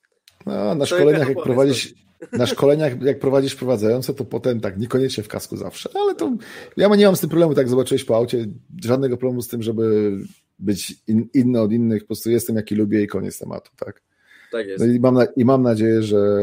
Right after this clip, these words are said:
Speaker 1: o, już widzę, już się znajomi od-, odzywają, że spokojnie przekażę Mai, tak? Mo-,
Speaker 2: <laughs>
Speaker 1: moja córka to jest Maja, tak? I wiesz, już widzisz, już, już ciocie przekażą, ciocie działają,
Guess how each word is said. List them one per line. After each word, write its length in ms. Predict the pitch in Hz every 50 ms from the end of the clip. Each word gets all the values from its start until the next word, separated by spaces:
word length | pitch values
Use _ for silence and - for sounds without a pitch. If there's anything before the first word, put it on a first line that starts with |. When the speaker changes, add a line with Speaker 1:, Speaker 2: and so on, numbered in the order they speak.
| 104 104 101 101 98 -
Speaker 1:
o, 200 | - 127 120 104
już 160 | 104 92 92
widzę, 280 | 104 98 98 98 95 98
już 220 | 101 110 110 -
się 220 | - - 98 98 90 -
znajomi 560 | 87 87 95 98 98 98 98 98 98 95 92
od-, 220 | - 98 98 - -
odzywają, 400 | 92 101 98 98 101 101 98 92
że 140 | 90 95 - - _ - - - - - - - - -
spokojnie 500 | - - - 117 - 143 135 131 127 120
przekażę 420 | - - 101 - 104 98 85 87
Mai, 360 | 92 104 123 131 127 117 113 110
tak? 380 | - 98 104 98 - - - - - _ _ _ - -
Mo-, 220 | - 101 107 113 113 220 170 180
Speaker 2:
<laughs> 100 | 151 131
Speaker 1:
moja 140 | 120 113
córka 240 | - - 113 - 104
to 100 | 95 101
jest 120 | 98 92 98
Maja, 400 | 120 127 127 123 120 120 123 123 123 -
tak? 300 | 113 110 120 120 - _ _ _ _ _ - - - _ _ -
I 320 | 104 101 98 98 101 101
wiesz, 260 | 101 - - - -
już 320 | - 113 113 131 143 110 110
widzisz, 480 | 117 110 110 120 117 110 - - -
już, 380 | - 120 117 113 110 - - -
już 360 | 127 135 139 135 135 - 107 127 123
ciocie 240 | - 143 131 - 110
przekażą, 560 | - - 101 - 123 120 101 107 107 104 101
ciocie 280 | - 123 110 - 107 104
działają, 640 | 101 110 95 98 101 101 101 98 92 95 98 -